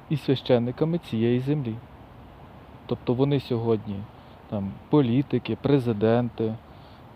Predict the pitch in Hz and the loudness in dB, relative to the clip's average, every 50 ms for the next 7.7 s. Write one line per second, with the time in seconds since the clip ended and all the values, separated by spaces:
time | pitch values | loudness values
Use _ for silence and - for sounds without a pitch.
0 | - - 110 107 107 107 104 104 104 104 104 107 113 113 - - - - - - | -10 -8 -6 -4 -2 -2 -2 -2 -4 -6 -8 -10 -12 -16 -18 -20 -20 -20 -20 -20
1 | - - - - - - - - - - - - - - - - 160 160 143 131 | -20 -20 -20 -20 -20 -20 -20 -20 -20 -20 -20 -20 -20 -10 2 4 4 6 6 4
2 | 120 110 113 123 135 135 127 120 - - - 120 113 110 117 123 135 127 123 120 | 4 4 4 4 4 4 2 0 -2 0 2 2 2 2 2 0 0 0 0 -2
3 | 120 - - 120 117 120 117 113 113 107 110 117 127 127 123 - - 123 117 123 | -4 -8 -6 0 0 2 2 2 0 2 2 4 4 4 2 0 -2 -4 -2 0
4 | 123 127 120 113 104 104 113 113 113 123 127 120 - - 131 120 117 - - - | 0 0 0 0 0 2 2 2 4 2 0 0 -4 -8 -8 -8 -8 -8 -12 -20
5 | - - - - - - - - 143 139 - - 110 107 104 117 135 139 135 131 | -20 -20 -20 -20 -20 -6 2 4 4 4 4 2 0 2 4 4 2 2 2 -2
6 | - - - 117 110 - 123 117 113 113 117 - - - - - - - - - | -6 -8 -8 -8 -2 0 0 0 0 -2 -6 -10 -16 -20 -20 -20 -20 -20 -20 -20
7 | - - - - 110 113 110 110 107 104 104 104 101 | -20 -20 -14 -8 -4 -2 0 0 0 0 0 -2 -2